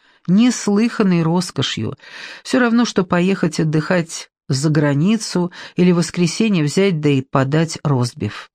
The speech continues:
Понимая, как важно в таких случаях, чтобы родственники были всё время чем-то заняты, женщины то и дело отправляли королеву с разными мелкими поручениями. Королева послушно шла.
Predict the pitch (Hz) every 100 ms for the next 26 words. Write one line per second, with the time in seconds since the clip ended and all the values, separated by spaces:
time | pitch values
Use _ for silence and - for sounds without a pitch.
0 | _ _ _ _ _ _ _ 185 180 165
1 | 190 214 156 131 139 143 131 131 143 -
2 | 135 - 156 214 220 139 - - - -
3 | - - 185 190 202 196 - 165 151 160
4 | 160 156 - 175 165 156 147 165 143 160
5 | 156 165 127 110 - - - - - -
6 | - 226 294 - 233 214 220 190 175 233
7 | 208 180 170 165 190 180 175 170 165 175
8 | 208 165 - 180 202 175 160 156 160 160
9 | - 151 147 147 139 - 104 92 104 117
10 | _ _ _ _ - 160 185 226 180 143
11 | - 127 - 143 175 - 135 - 120 107
12 | 98